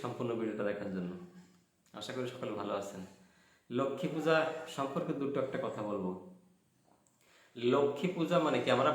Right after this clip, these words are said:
বাঙালিরা বারো মাসে তেরো পার্বণ বা চলে আসে, বিভিন্ন দেবদেবীর পূজা পার্বণ আমরা করতে থাকি সবসময়ের জন্য। এই ইতিমধ্যে চলে গেল শারদীয়া দুর্গা পূজা, কত আড়ম্বর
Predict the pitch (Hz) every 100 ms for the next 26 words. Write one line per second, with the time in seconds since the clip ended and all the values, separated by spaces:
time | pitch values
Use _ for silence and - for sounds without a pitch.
0 | 131 123 131 131 131 135 160 - - -
1 | _ - 101 117 131 131 127 139 143 123
2 | 123 120 110 117 127 - - - _ _
3 | _ 113 113 110 117 117 113 131 139 123
4 | 120 127 120 107 117 110 117 117 117 117
5 | 113 113 113 110 113 110 110 110 113 -
6 | 110 131 127 - - _ _ _ _ -
7 | 113 - 120 117 117 120 127 - - -
8 | - _ 120 117 113 117 - - - _
9 | _ _ 117 113 131 131 135 131 135 127
10 | 127 127 127 - - - - 123 120 123
11 | 120 117 110 110 104 104 113 - - -
12 | _ 110 120 113 120 127